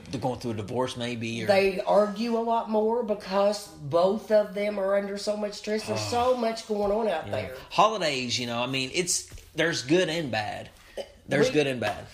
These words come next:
Speaker 2: we need to stress, too, that there's always somebody out there to help them. Call a hospital. There is a hotline. I need to, to get that while we're on the air. So
Speaker 1: Yeah,
Speaker 2: we can
Speaker 1: well, I mean, it's probably
Speaker 2: tell 'em what it is.
Speaker 1: one eight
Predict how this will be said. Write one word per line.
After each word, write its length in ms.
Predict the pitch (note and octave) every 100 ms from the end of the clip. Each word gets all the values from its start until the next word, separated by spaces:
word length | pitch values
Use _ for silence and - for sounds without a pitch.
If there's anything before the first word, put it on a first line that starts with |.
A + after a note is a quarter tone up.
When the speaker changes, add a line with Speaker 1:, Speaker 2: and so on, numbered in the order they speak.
| F#3
Speaker 2:
we 140 | B3+
need 180 | B3+ F#3+
to 40 | -
stress, 480 | - G3 G3 F3+
too, 200 | - G3+
that 180 | F#3 D#3+
there's 180 | D#3 D3+
always 480 | E3 F3+ D#3+ E3 -
somebody 460 | F3 F3 D#3 D#3
out 160 | D3 -
there 120 | D3
to 100 | C#3+
help 300 | D#3 C#3+ D3+
them. 400 | F#3+ F3+ F3+ F3+ - - _ _ _ - -
Call 200 | D3 C3+
a 60 |
hospital. 540 | C#3 E3+ F3 - F3+ E3+
There 240 | E3 E3
is 160 | F#3 F#3
a 40 | D3+
hotline. 760 | F#3 F#3 F3 F3 F3+ F3 E3+
I 200 | D#3 D#3+
need 260 | E3+ F3+ E3+
to, 160 | D#3 E3 - - - - -
to 100 | E3+
get 340 | D3+ E3+ F#3 -
that 460 | F#3+ F#3 F3+ -
while 280 | D#3+ E3+ E3+
we're 160 | E3 D#3+
on 140 | D#3+
the 100 | D#3+
air. 380 | E3 F3 E3+ E3+
So 120 | -
Speaker 1:
Yeah, 100 | D3
Speaker 2:
we 60 | -
can 100 | A3
Speaker 1:
well, 240 | D4 C4 C4
I 60 | C#4
mean, 140 | C#4
it's 100 | B3
probably 420 | C#4 C4 A3 G#3
Speaker 2:
tell 120 | E3+ G3+
'em 40 |
what 60 | F3
it 80 |
is. 0 |
Speaker 1:
one 160 | D#3+
eight 40 | G3